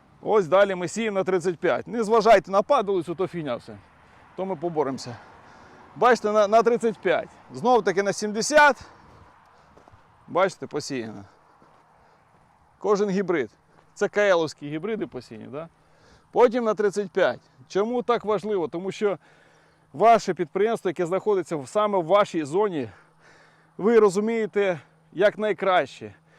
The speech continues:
І в вашій зоні може бути і не тридцять п'ять, і не сімдесят, розумієте? Або може бути і п'ятнадцять сантиметрів найкраще.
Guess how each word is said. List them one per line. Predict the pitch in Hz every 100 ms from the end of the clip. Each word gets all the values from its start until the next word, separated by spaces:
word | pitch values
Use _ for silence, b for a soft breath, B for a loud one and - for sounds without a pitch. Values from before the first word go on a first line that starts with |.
| b b -
І | 220
в |
вашій | 202 233 - 214
зоні | 175 247 214
може | 214 220 202
бути | 196 226 -
і | 233
не | 254
тридцять | 247 226 262 240
п'ять, | 294 269 240 226
і |
не | 208
сімдесят, | 170 214 196 190 180 143
розумієте? | 151 156 240 226 185
Або | 196 226 208
може | 214 208
бути | 208 214
і |
п'ятнадцять | 190 208 214 202 180 170
сантиметрів | 180 185 170 175
найкраще. | 165 160 147 131 - 117